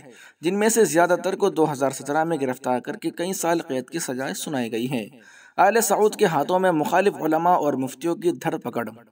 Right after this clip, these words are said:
अरब में ऐसे तमाम उलमा, मुफ्तियान और शख्सियात की गिरफ्तारी के अहकामात जारी किए गए हैं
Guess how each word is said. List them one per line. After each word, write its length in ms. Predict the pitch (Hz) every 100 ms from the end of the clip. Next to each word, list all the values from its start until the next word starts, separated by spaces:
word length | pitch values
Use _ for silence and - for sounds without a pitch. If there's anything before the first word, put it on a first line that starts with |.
| _ _ _ _ _
अरब 220 | 165 196 226
में 140 | 233
ऐसे 320 | 233 208 202 220
तमाम 360 | 180 185 196 165
उलमा, 420 | 151 151 165 170
मुफ्तियान 580 | 156 147 - 160 165 143
और 100 | 139
शख्सियात 520 | - 139 - 185 185
की 80 | 170
गिरफ्तारी 480 | 147 139 - 147 160
के 100 | 151
अहकामात 500 | - 139 143 151 143
जारी 260 | 127 123 123
किए 180 | 120
गए 160 | 120 147
हैं 260 | 165 147